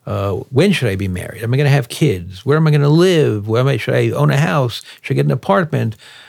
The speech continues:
You know, should I go to college? Should I drop out? Should I study this? Should I study that?" And the first message is,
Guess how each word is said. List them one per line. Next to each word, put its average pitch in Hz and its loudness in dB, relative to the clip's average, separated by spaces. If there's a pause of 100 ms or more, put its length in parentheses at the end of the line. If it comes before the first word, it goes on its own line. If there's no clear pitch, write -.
(360)
You 175 0
know, 117 0
should 151 0
I 147 4
go 165 4
to 165 2
college? 160 0
Should - -2
I 139 2
drop 156 0
out? 160 -2
Should - -4
I 123 0
study 156 0
this? 170 0
Should 117 -4
I - -2
study 135 -4
that?" 143 -4 (260)
And 143 -2
the 139 -4
first - -2
message 113 -2
is, 107 -6